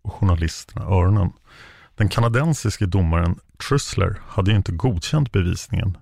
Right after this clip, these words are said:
när det gällde Costner. Honaka kunde nu berätta att de hade hittat kulhål i Costners Honda. Det var ett kulhål och det hade dolts av solskyddet som nu hade blivit utbytt. I närheten av Lennarts bunker hade utredarna hittat vad som förmodligen var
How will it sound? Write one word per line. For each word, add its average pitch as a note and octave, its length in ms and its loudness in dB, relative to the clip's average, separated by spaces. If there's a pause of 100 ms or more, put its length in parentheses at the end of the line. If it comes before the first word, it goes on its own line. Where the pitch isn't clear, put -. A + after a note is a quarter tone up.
när F2 120 2
det E2+ 60 6
gällde G2 340 2
Costner. - 480 -6 (720)
Honaka D3+ 520 0 (340)
kunde B2 240 4
nu B2+ 140 4
berätta F#2 360 -2
att E2+ 60 -6
de G2 120 2
hade G2 140 4
hittat - 420 -2
kulhål A2 680 0 (180)
i F#2 120 4
Costners - 560 -4
Honda. A#2 400 2 (920)
Det - 80 -20
var B2+ 120 0
ett D3+ 180 0
kulhål C3 580 2
och A2+ 140 0
det G#2 60 2
hade G#2+ 140 2
dolts F#2+ 460 0
av F2+ 120 0
solskyddet - 1000 -2 (100)
som G2+ 240 2
nu E2+ 160 2
hade E2 180 -2
blivit E2 260 -4
utbytt. - 580 -4 (960)
I A2+ 80 2
närheten C3 480 4
av A#2 60 4
Lennarts F#2+ 360 2
bunker D3+ 460 0
hade C3+ 240 0
utredarna F#2 440 0
hittat G#2+ 360 -2
vad G2+ 140 2
som G#2+ 140 0
förmodligen E2+ 540 2
var C3+ 360 -2